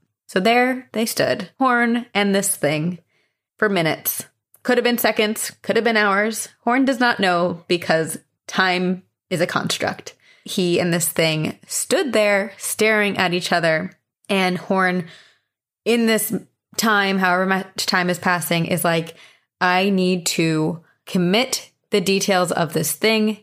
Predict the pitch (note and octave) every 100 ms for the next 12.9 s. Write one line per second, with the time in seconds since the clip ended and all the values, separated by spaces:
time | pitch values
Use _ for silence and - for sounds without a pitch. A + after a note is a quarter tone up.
0 | _ - A#3 G3+ E3 D#3+ D#3 D#3+ D#3+ D#3+
1 | E3+ D#3 D#3+ D#3+ F3 F3+ F#3+ G3 F#3+ E3+
2 | E3 F3 E3 D#3+ D#3 D3 D3+ D3+ - E3
3 | E3+ E3 - D#3+ D3+ - - _ _ _
4 | _ - F#3 E3+ F3 F3 F3 F3 E3+ D#3+
5 | D3+ C#3+ D3 - - - B3+ A3+ A#3 C4+
6 | D4+ - E3 - A3+ G#3 G3+ F#3+ G#3 G3+
7 | F3+ E3 E3+ E3 E3 D3 D#3+ D#3 D#3+ D3+
8 | E3+ E3+ E3 C#3+ E3+ - - F3 E3+ -
9 | - - - A2 A1 - - _ _ _
10 | _ _ G3 F#3+ A#3+ A#3+ A#3+ G3+ F#3+ -
11 | - - G#3 _ _ - E3+ E3 D#3+ E3
12 | - C4 B3+ - F3+ D#3+ D#3 E3